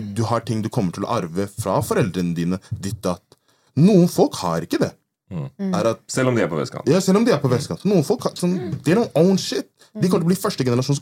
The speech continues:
Speaker 1: kommer til å own shit i familien sin.
Speaker 3: Mm.
Speaker 1: Så jeg bare synes, når folk gjør sånn, så blir det mer skille, og da er det
Speaker 3: Mm.
Speaker 1: lettere for at en person som, la oss si, er, la oss si, si, «Ja, se på han, se på han.»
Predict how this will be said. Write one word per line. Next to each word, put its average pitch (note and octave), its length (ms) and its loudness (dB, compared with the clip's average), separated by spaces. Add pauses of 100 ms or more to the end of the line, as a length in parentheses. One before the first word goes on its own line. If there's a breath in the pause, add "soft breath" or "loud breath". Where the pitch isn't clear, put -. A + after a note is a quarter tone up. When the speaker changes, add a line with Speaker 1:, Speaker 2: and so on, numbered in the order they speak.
Speaker 1:
kommer C#3 100 -2
til - 80 -12
å C3 100 4
own C#3 80 4
shit D3 260 -2 (280 loud breath)
i D3 100 2
familien A2 380 0
sin. F#3 200 -6 (100)
Speaker 3:
Mm. F#3 340 -6 (540)
Speaker 1:
Så C#3+ 320 0 (140)
jeg C#3+ 160 4
bare D3 100 4
synes, C#3 580 2 (640)
når C3+ 120 2
folk C3+ 340 2
gjør A2+ 300 2
sånn, E3+ 280 -2
så - 120 -6
blir B2+ 100 2
det B2+ 100 2
mer A2+ 220 0
skille, A#2 340 -2
og D3+ 80 2
da D3+ 120 2
er - 40 2
det F#3 80 2
Speaker 3:
Mm. E3+ 40 4
Speaker 1:
lettere A2+ 280 0
for C3+ 160 2
at C#3 100 -2 (480 loud breath)
en C3+ 120 4
person C#3+ 420 2
som, C3+ 220 0
la A#2 120 0
oss A#2+ 100 -4
si, A#2 140 -2 (120)
er, G2+ 300 -2 (460)
la B2 80 0
oss A#2+ 100 -6
si, B2+ 100 -6
si, B2 220 -6
«Ja, F#3+ 160 0
se E3 180 -4
på D#3+ 120 -4
han, E3+ 120 0
se D#3 160 -2
på D3 120 -2
han.» G#3 160 -2